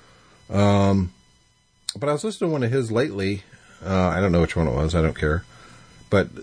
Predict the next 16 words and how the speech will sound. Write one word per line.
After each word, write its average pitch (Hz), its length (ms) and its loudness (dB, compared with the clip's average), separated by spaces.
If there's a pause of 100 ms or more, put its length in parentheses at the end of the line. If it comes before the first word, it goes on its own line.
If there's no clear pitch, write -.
(140)
he 135 160 2
had 131 180 6
an 110 180 4
ad 92 460 2
for 104 420 4
another 127 440 2
podcast 85 640 -2
called 90 260 4
Today 98 320 2
Explained. 110 800 4 (580)
And, 85 420 6
uh, 85 340 6 (960)
it, - 200 0
it's 151 200 6
not 147 260 4
great, 110 440 6